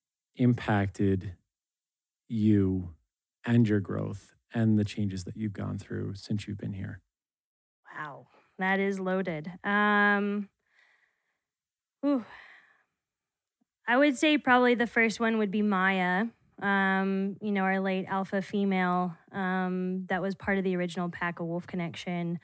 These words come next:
Speaker 2: Um, she was very shut down, didn't wanna come near anybody, very high content. And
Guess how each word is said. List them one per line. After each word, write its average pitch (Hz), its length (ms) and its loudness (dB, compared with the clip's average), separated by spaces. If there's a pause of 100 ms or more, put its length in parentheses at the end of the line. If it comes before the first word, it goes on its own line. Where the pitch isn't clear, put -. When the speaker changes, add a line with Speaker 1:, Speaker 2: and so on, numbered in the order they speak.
(540)
Speaker 2:
Um, 180 680 0
she 208 200 -4
was 196 140 0
very 180 800 -2 (240)
shut - 360 -4
down, 185 600 0
didn't 180 180 -2
wanna 180 180 -4
come 190 160 -4
near 190 160 0
anybody, 180 840 -2 (100)
very 190 440 -2
high 185 200 0
content. 180 800 -2 (600)
And 175 840 0